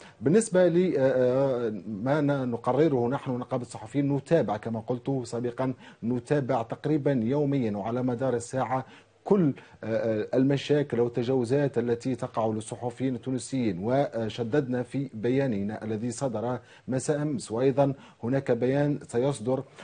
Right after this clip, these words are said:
عن الاتحاد الدولي للصحفيين، يعني، في العالم، وبالتالي هناك اتصال بالمنظمات الوطنية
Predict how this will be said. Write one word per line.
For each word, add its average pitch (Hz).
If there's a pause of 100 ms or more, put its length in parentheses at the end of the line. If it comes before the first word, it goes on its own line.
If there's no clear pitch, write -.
عن 120
الاتحاد 127
الدولي 131
للصحفيين، 127
يعني، 113
في -
العالم، 117
وبالتالي 131
هناك 127
اتصال 135
بالمنظمات 135
الوطنية 131